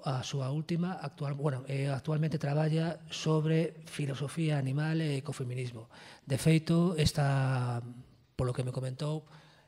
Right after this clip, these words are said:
estamos, estamos agardando, estás agardando a unha corrección, non? Para que, para que publiquen unha obra sobre, sobre este tema da filosofía animal.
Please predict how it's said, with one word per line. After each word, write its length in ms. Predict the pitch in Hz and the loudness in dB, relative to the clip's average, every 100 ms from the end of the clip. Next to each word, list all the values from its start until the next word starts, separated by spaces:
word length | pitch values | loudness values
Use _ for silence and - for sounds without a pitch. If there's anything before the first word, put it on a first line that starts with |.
| _ | _
estamos, 520 | - - 131 131 - - | -20 -16 -14 -14 -16 -18
estamos 400 | 135 151 139 127 | -14 -10 -10 -10
agardando, 500 | 135 127 135 160 151 | -10 -10 -8 -10 -10
estás 220 | 135 131 135 | -12 -14 -14
agardando 520 | 123 127 139 143 143 | -14 -12 -10 -8 -4
a 160 | 135 | 0
unha 400 | 131 127 120 117 | 0 0 0 -4
corrección, 480 | - 113 - 151 143 | -4 -6 -4 -6 -6
non? 160 | 151 147 | -8 -10
Para 160 | 131 | -12
que, 80 | 123 | -14
para 240 | - 120 123 | -16 -16 -14
que 100 | 131 | -14
publiquen 360 | 131 135 143 | -14 -12 -10
unha 240 | 139 131 139 | -10 -6 -4
obra 240 | 143 135 | -2 -2
sobre, 400 | - 120 113 104 - - - - - - - | -2 -4 -4 -8 -14 -20 -20 -20 -20 -18 -6
sobre 320 | 131 120 123 | -4 -2 -2
este 240 | - 123 | -4 -4
tema 240 | 143 139 127 | -2 0 -2
da 80 | |
filosofía 1040 | 113 135 120 120 - 127 120 113 110 110 - | -4 -4 -4 -6 -2 0 0 0 -2 -4 -6
animal. 560 | 123 117 131 165 175 | -4 0 4 4 4